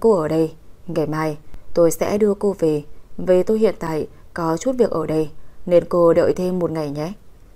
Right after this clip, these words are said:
"Tôi cảm ơn anh rất nhiều ạ." Thật sự thì cô rất vui, cứ nghĩ là chết trong rừng rồi.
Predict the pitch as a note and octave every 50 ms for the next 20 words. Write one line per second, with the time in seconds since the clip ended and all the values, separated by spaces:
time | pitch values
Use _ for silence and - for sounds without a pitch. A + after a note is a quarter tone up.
0 | - - - - - - - - - - - G#3 G3+ G3 - - F3+ E3+ F#3 F#3+
1 | - - G#3 G3+ G#3 G3+ - D#4 D#4+ C#4+ B3+ G3 E3 E3+ E3 D3+ - - - -
2 | - - - - - - - - - - - - - - - - - F#3+ E3+ D#3
3 | - - F3 E3+ E3 E3 E3 D#3+ - G3 F#3 F3 E3 - - G3 F#3 F3+ F3 -
4 | C#4+ C#4+ - - G#3+ G#3 A3 G#3+ F#3 - - - - - - - - - A#3+ A3
5 | G#3+ A3 - A3+ B3+ C4+ C4 G#3 F3+ - - G#3+ A#3+ A#3+ A#3 A3 - - A#3+ A#3
6 | A#3+ A#3 A#3+ G#3 E3+ D#3+ - - F3 F3 E3+ D#3